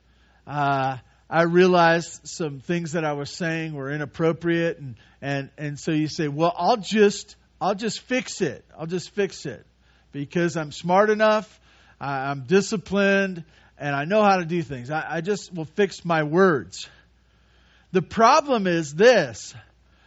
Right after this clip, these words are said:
that we swap words out. We say things that, uh, mean the same thing, but still come from the same source.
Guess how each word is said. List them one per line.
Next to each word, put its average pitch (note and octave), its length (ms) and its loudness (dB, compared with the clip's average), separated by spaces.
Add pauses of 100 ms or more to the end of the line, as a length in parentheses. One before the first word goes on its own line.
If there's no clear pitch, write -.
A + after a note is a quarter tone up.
(140)
that F3+ 180 -2
we G3 120 2
swap A3+ 460 2
words A#3+ 340 0
out. A#3+ 380 2 (1000)
We F#3 140 0
say G#3+ 260 4
things A3+ 500 -4
that, G3 320 0 (240)
uh, E3+ 420 2
mean A#3 280 -6
the A3 100 -2
same G3 320 0
thing, F#3+ 380 -4
but D#3 400 -4
still G#3+ 260 -2
come G#3+ 260 -2
from G3 180 -6
the F#3 100 -6
same G3 260 -4
source. G3 760 -6